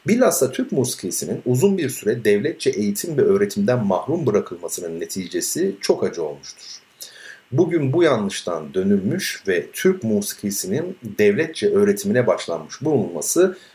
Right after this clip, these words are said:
fevkalade sevindirici bir hadisedir. Fakat eğitimsiz geçen zaman içinde meydana gelen tahribatın giderilmesi ve ortaya çıkan meselelerin halledilmesi de o derece büyük ve çetin bir iş haline gelmiştir.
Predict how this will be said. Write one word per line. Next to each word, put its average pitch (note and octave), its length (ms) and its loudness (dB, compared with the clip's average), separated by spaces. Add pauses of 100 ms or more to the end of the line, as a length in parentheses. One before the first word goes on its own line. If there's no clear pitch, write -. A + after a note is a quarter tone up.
fevkalade G2+ 540 2
sevindirici F#2 640 -2
bir D2 100 -10
hadisedir. C#2+ 600 -6 (300)
Fakat - 460 0 (100)
eğitimsiz F#2 580 -6
geçen A#2+ 320 0
zaman F#2 360 0
içinde F#2+ 320 -4
meydana F2 400 -2
gelen E2 320 -2
tahribatın F2+ 720 -2
giderilmesi E2+ 920 -4
ve F#2 140 2
ortaya E2+ 400 0
çıkan G#2+ 360 -2
meselelerin F2+ 640 -2
halledilmesi E2 720 -4
de E3+ 240 2 (380)
o G3+ 200 6
derece G2+ 400 0
büyük - 320 -6
ve C3 120 2
çetin C3 420 -4
bir C#3 200 -4
iş A2 180 -2
haline D2 360 -6
gelmiştir. C#2 640 -10